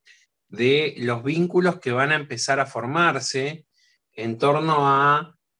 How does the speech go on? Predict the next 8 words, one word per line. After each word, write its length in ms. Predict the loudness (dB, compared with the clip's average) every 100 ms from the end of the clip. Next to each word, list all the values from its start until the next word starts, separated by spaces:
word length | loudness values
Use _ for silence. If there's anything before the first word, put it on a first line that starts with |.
| _
eh, 600 | -8 -6 -6 -6 -6 -6 0
nobles 420 | 4 4 4 2
que 200 | -2 -6 _
por 140 | 0 0
ahí 160 | 0
tienen 360 | 0 -2 0 0
grandes 380 | 2 2 2 2
deudas 680 | 2 2 2 0 0 -8